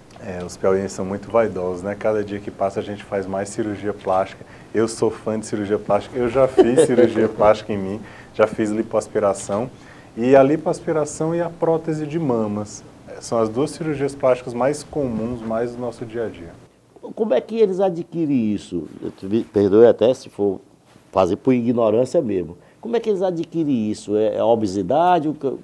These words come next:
Speaker 2: como, como acontece?
Speaker 1: É, a gente tem três tipos de gordura no corpo.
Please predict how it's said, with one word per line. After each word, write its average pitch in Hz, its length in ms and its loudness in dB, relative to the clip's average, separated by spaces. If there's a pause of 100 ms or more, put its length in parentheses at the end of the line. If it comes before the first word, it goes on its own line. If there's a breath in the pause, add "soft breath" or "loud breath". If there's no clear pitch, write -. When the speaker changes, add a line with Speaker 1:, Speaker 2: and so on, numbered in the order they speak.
(120)
Speaker 2:
como, 202 320 0
como 165 220 -6
acontece? 123 580 -10 (220)
Speaker 1:
É, 113 200 2 (160)
a 165 100 6
gente 214 280 0
tem 139 320 0 (180)
três 202 340 4
tipos 175 360 -2
de 160 100 -2
gordura 135 480 0
no 135 140 -2
corpo. 92 320 -4